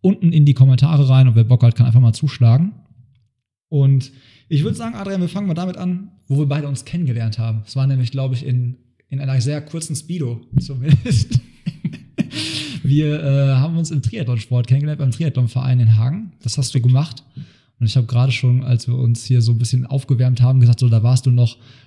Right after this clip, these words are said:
Speaker 1: so im normalen Sportbereich <laughs> unterwegs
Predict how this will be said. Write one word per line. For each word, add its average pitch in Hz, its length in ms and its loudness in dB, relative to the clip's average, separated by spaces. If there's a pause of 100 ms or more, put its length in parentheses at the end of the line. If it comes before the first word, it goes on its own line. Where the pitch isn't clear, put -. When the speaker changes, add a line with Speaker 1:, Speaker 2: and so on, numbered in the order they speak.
(120)
Speaker 1:
so 120 360 4 (840)
im 151 120 -2
normalen 151 400 0
Sportbereich - 960 0
<laughs> - 60 -6
unterwegs 151 1120 -2